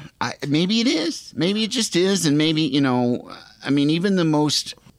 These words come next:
like, I, it's so rare to run across, like, a really, like, somebody that's like, "I never went to, to therapy and I don't need it." And, and you kinda get to know 'em and you realize,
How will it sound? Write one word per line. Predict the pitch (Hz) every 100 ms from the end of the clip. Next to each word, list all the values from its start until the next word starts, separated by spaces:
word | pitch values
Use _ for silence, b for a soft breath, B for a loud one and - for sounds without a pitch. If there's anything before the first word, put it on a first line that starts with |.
| _
like, | 139 139 -
I, | 170 -
it's | 170
so | - 220 202
rare | 143 156 151 143
to |
run | 120 120 123
across, | 120 - 107 104 101
like, | 95
a | 87
really, | 90 98 110 107 104 -
like, | 110 110
somebody | 160 156 135
that's | 117 110
like, | 101 92 b b
"I | - 190
never | 254 226 214
went | 220 254
to, | - _ _ _ _
to | 156 143
therapy | - 147 139 - 131 123
and | 123
I | 151
don't | 160 165
need | 170 220
it." | 156 - -
And, | 123 127 - B B
and | 156 175
you | 165
kinda | 160 170 180 175
get | 156 170 165
to | 165
know | 180 202
'em |
and | 175
you | 160 165
realize, | 160 151